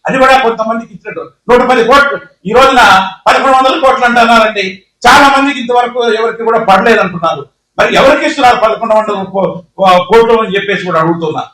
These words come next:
క్లియర్ కట్ గా ఇదిగో ఈ టైం నుంచి ఈ టైం వరకు ఇంతమందికి ఇస్తున్నాము అని చెప్పి ఎందుకు మీరు లెక్క చెప్పట్లేదు అని చెప్పేసి కూడా అడుగుతా ఉన్నా. కాబట్టి ప్రభుత్వం ఉద్యోగస్తులకు రావాల్సినటువంటి అన్ని కూడా ఎప్పటికప్పుడు చెప్పాల్సినటువంటి బాధ్యత ప్రభుత్వం మీద ఉంది.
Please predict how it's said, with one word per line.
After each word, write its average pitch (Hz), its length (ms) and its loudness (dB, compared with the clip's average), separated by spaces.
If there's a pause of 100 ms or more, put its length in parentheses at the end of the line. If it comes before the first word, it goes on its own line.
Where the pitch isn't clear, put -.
(280)
క్లియర్ 320 280 2
కట్ 285 140 -2
గా 269 100 2
ఇదిగో 254 360 2
ఈ 240 280 -6
టైం 233 160 2
నుంచి 240 280 -6
ఈ - 40 -10
టైం 233 180 0
వరకు 233 300 -2
ఇంతమందికి 233 480 -4
ఇస్తున్నాము 214 420 0
అని 202 160 -4
చెప్పి 170 440 -6 (120)
ఎందుకు 339 260 2
మీరు 302 160 0
లెక్క 247 280 0
చెప్పట్లేదు 226 480 -2
అని 208 180 -2
చెప్పేసి 185 300 -6
కూడా 175 160 -2
అడుగుతా 165 280 -2
ఉన్నా. 147 240 -6 (380)
కాబట్టి 277 360 4
ప్రభుత్వం 240 520 -2 (340)
ఉద్యోగస్తులకు 247 600 0
రావాల్సినటువంటి 214 720 0
అన్ని 277 300 0
కూడా 240 340 4 (420)
ఎప్పటికప్పుడు - 500 -2
చెప్పాల్సినటువంటి 233 640 0
బాధ్యత 226 380 0
ప్రభుత్వం 226 360 -4
మీద 196 140 -4
ఉంది. 190 280 2